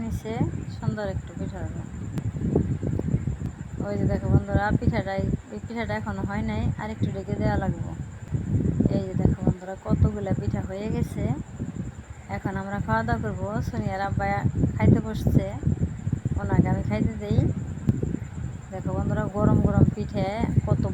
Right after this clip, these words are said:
বড় বড় এক একটা পিঠা। এই পিঠাগুলা কিন্তু দুইটা পিঠা খাইলেই পেটটা ভরে যাবে। তো আমার ভিডিওটা কেমন লাগলো, অবশ্যই কমেন্ট করবে।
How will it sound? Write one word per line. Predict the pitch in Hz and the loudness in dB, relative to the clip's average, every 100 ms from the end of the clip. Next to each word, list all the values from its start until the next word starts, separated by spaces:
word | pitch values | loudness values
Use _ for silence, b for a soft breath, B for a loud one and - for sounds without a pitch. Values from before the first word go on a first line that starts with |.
| 190 | 0
বড় | 202 185 | 0 -2
বড় | 175 175 | -4 -4
এক | 175 | -2
একটা | - 175 - | -4 -2 -2
পিঠা। | - - - | 0 0 0
এই | - | -2
পিঠাগুলা | - 220 - 202 208 | 0 4 4 2 -2
কিন্তু | 202 - - | -2 -4 -2
দুইটা | 240 220 - | -2 0 2
পিঠা | - 196 | 2 0
খাইলেই | 196 202 226 | -2 -2 -2
পেটটা | 214 - 180 | -2 0 0
ভরে | 170 175 180 | 0 -2 -2
যাবে। | 165 - - - - - - - - - - - - - - - - | -2 0 0 0 -6 -8 -10 -6 -2 0 0 -2 -2 0 2 2 2
তো | 208 208 | 0 0
আমার | 214 202 | 0 0
ভিডিওটা | 214 233 220 - | -2 0 0 2
কেমন | 220 208 202 | 0 -2 -4
লাগলো, | - - | 2 2
অবশ্যই | - - - 381 | 4 4 2 2
কমেন্ট | 190 - - | -2 -4 -4
করবে। | - - | -6 -2